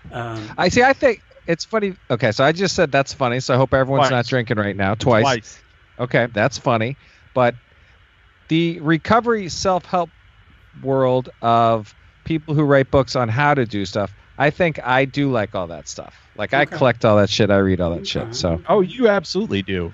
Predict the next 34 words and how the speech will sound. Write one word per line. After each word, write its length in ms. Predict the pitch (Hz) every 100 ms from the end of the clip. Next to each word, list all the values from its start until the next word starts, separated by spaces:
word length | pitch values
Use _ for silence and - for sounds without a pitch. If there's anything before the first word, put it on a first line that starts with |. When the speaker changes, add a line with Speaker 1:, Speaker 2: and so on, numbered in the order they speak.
| -
Speaker 2:
I 80 | 123
think 220 | 165 156
I'm 160 | 135
a 20 | 117
self-help 460 | - 117 127 104
junkie 320 | - 110 -
person 380 | 92 101 92 -
who 180 | 95 101
is 220 | 95 -
like, 280 | 98 95 -
"Yeah, 640 | 123 123 113 95 92 110 -
I, 60 |
I 20 | 151
don't 160 | 220
know, 300 | 233 226 185
know 160 | 170 170
why." 240 | 170 160
And 80 | 135
I'm 140 | 139
always 280 | 156 190 185
like, 180 | 185 156 _ - - -
I 80 | 226
always 180 | 277
think 200 | - 220
it's 120 | 190 208
all 140 | 190
based 320 | 165 175 -
kind 240 | - 160 160
of 60 |
around 260 | 156 151 143
the 60 | 135
twelve 260 | - 135
steps, 320 | - 143 120
though, 340 | 143 127 123